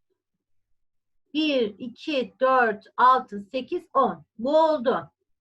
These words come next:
Gül'ü altı kişi seviyordu. Bakalım bu doğru mu? İki, dört, altı. Bu da oldu. Lale'yi dört kişi seviyordu. İki, dört. Bu da tamam. Karanfil on iki kişi seviyordu. İki, dört, altı, sekiz,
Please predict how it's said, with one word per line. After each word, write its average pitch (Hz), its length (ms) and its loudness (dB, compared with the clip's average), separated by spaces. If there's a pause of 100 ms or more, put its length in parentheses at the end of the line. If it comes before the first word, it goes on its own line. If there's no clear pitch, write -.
(300)
Gül'ü 277 220 -2
altı 302 380 2
kişi 247 220 -14
seviyordu. 196 560 -4
Bakalım 262 400 -4
bu 233 120 -8
doğru 233 300 -2
mu? 214 300 -8
İki, 208 520 -8
dört, 226 360 0
altı. 190 560 -4 (140)
Bu 269 100 -12
da 269 100 2
oldu. 180 460 -6 (440)
Lale'yi 302 600 0
dört 320 280 0
kişi - 260 -18
seviyordu. 196 1000 -6
İki, 247 560 -14
dört. 208 320 -2 (240)
Bu 240 100 -8
da 254 140 -2
tamam. 185 440 -8 (400)
Karanfil 277 500 0
on 302 200 -6
iki - 240 -8
kişi - 180 -20
seviyordu. 185 880 -8
İki, 233 480 -12 (120)
dört, 214 360 -4 (200)
altı, 220 460 -2
sekiz, 208 540 -10